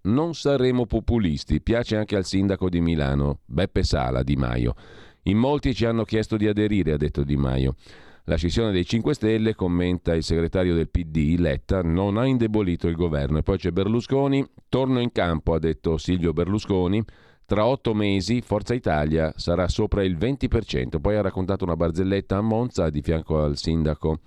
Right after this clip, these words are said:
uscente e ricandidato e al ballottaggio Dario Allevi, poi l'ascoltiamo, la barzelletta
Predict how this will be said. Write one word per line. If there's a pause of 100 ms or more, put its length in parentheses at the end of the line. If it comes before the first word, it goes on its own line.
(460)
uscente
e
ricandidato
e
al
ballottaggio
Dario
Allevi,
poi
l'ascoltiamo,
la
barzelletta